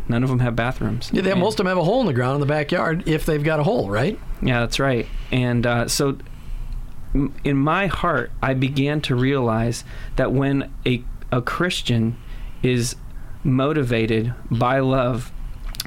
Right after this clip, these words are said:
Speaker 1: because of Christ's love on the cross, and he's been equipped by his pastor or a leader in his life to use the gifts that he has to transform others' lives, that's where the rubber meets the road. That's why that woman now goes to his church,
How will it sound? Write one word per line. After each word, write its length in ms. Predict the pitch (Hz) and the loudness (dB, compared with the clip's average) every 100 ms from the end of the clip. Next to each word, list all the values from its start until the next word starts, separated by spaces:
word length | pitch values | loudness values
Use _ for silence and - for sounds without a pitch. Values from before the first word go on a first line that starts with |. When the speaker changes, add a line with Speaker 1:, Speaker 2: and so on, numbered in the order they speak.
| - | -2
Speaker 1:
because 340 | 180 135 139 | 0 0 0
of 140 | 143 | -2
Christ's 360 | - 127 127 - | 0 0 0 0
love 200 | 131 127 | 0 0
on 140 | 127 | 0
the 60 | 120 | -2
cross, 360 | 120 123 120 - | 0 0 0 -2
and 140 | 131 127 | 0 2
he's 220 | 139 135 | 0 0
been 260 | 135 123 - | -2 0 -2
equipped 500 | 123 - 180 - - | -4 -2 -2 -4 -2
by 160 | 127 | 0
his 240 | 123 151 - | 2 0 -2
pastor 560 | 139 135 131 143 143 143 - - | -2 -2 -2 -2 -2 -4 -8 -2
or 140 | 127 | 0
a 40 | |
leader 360 | 120 135 143 135 | 2 2 2 2
in 120 | 131 | 2
his 260 | 131 135 - | 0 0 0
life 320 | 131 127 - - - - | 0 0 -4 -12 -14 -4
to 100 | - | 0
use 320 | 131 165 196 | 2 2 2
the 100 | - | 0
gifts 420 | 143 135 170 175 - | -2 0 0 0 -2
that 160 | 147 | 0
he 80 | 127 | 0
has 540 | 127 160 135 120 120 - - - | 0 0 0 -2 -4 -10 -14 -6
to 100 | - | -2
transform 640 | 131 - 156 156 - 147 139 | 0 0 0 -2 -2 0 2
others' 320 | 139 135 120 | 2 2 2
lives, 400 | 120 120 120 123 - - | 2 2 0 -4 -10 -4
that's 500 | 131 127 147 180 - | 0 2 2 0 0
where 100 | 147 | 0
the 80 | 131 | 2
rubber 240 | 123 123 123 | 2 2 2
meets 220 | 123 120 | 0 0
the 60 | |
road. 120 | 123 120 | 0 2
That's 240 | 160 - | 0 0
why 200 | 143 139 | 0 2
that 200 | 127 113 | 2 2
woman 380 | 127 143 131 120 | 2 2 2 2
now 220 | 123 131 | 2 2
goes 240 | 123 127 | 2 0
to 100 | - | 0
his 160 | 123 123 | 0 0
church, 380 | - 170 156 | 0 0 -2